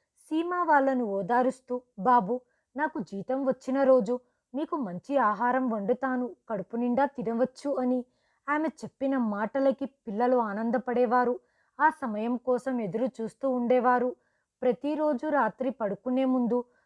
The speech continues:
"రేపు అమ్మకు జీతం రావాలి, మనకు మంచి ఆహారం వండాలి, మనం కడుపు నిండా తినాలి" అని ఆలోచించుకుంటూ పడుకునేవారు. సీమ హోటల్లో పని చేసి చేసి చాలా అలసిపోయేది.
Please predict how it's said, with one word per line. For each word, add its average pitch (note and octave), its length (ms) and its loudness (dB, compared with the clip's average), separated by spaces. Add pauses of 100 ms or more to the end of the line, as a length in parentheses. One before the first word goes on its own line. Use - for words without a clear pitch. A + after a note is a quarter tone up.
(160)
"రేపు D4 240 2
అమ్మకు G#3+ 380 -4
జీతం G#3+ 420 -4
రావాలి, A#3+ 520 2 (340)
మనకు C#4+ 300 -4
మంచి A#3+ 420 -2
ఆహారం A#3 540 2
వండాలి, B3 520 2 (380)
మనం C#4+ 240 -2
కడుపు A3+ 360 -6
నిండా A#3 300 2
తినాలి" B3 560 -2
అని A#3+ 320 -2 (360)
ఆలోచించుకుంటూ C4 920 0
పడుకునేవారు. C4 880 2 (380)
సీమ E4 460 -2
హోటల్లో B3+ 440 2
పని A#3 360 -4 (100)
చేసి A#3 280 -2
చేసి C4 460 -2
చాలా A#3 420 -2
అలసిపోయేది. A#3+ 1000 0